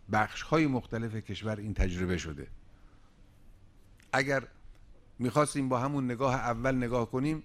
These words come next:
خیلی چیزها رو اول انسان با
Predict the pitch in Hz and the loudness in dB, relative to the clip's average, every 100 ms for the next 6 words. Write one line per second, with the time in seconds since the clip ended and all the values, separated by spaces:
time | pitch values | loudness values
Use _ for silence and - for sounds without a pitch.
0 | - - - - - - - - - - | -16 -20 -18 -16 -16 -18 -20 -20 -16 -14
1 | - - - 196 170 156 139 - 131 135 | -14 -10 2 2 2 -2 -6 -4 -2 2
2 | 147 135 123 123 143 135 123 135 123 123 | 2 2 0 0 0 0 0 0 2 0